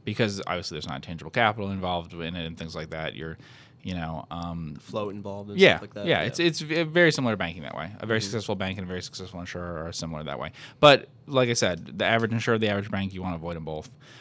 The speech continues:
Speaker 1: But the exceptional business, you can find them. And, and, and obviously insurance is a big way in which Berkshire has grown the way it has.
Speaker 2: Mm-hmm.
Speaker 1: Yeah.
Speaker 2: Is there a, a specific type of insurance company that you like to see the type of underwriting that they're doing? Do you have, like, a preference in that regard?
Speaker 1: Um, s-,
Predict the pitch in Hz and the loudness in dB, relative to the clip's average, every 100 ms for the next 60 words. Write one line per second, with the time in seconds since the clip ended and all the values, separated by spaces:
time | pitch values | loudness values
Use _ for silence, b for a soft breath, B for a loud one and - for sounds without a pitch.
0 | B - 107 90 - - 104 - 110 110 | B -2 0 0 -10 -6 -4 0 0 0
1 | 95 82 90 85 82 85 71 80 80 80 | -4 -6 -8 -8 -10 -8 -6 -6 -6 -8
2 | 80 82 - 92 90 82 - 127 131 131 | -8 -8 -6 -4 -2 -4 4 8 8 6
3 | 113 110 104 - 95 90 98 90 85 92 | 4 2 -2 -2 -6 -4 -4 -4 -6 -4
4 | 90 87 87 - 98 85 - 82 90 85 | -4 -4 -8 -8 -8 -8 -6 -6 -6 -6
5 | 85 82 80 76 82 69 - - 113 107 | -6 -4 -4 -4 -4 -6 -8 -10 -6 -6
6 | 82 B B - 127 117 139 113 - 113 | -8 B B 0 2 4 4 2 2 2
7 | 107 101 101 - - 98 92 107 101 98 | 4 2 -2 -4 -4 -4 -2 -2 0 -2
8 | 92 - 101 - 98 95 104 95 98 95 | -4 -8 -8 -6 -6 -6 -8 -6 -6 -6
9 | 87 87 90 92 92 - 95 - - 98 | -6 -6 -4 -2 -4 -6 -4 -2 0 -2
10 | 92 90 - 92 95 95 90 92 101 107 | -4 -8 -10 -4 -4 -4 -6 -4 2 4
11 | 117 117 95 98 92 98 110 175 196 - | 4 2 -4 -4 -4 -2 -2 -4 -10 -20
12 | - 104 98 95 - 87 - 95 - 92 | -4 -2 0 -4 -4 -6 -4 -8 -6 -4
13 | 78 110 123 170 - - - - - 127 | -4 -2 -4 -6 -14 -20 -20 -20 2 6
14 | 127 127 127 131 127 - - | 8 8 6 4 2 -2 -4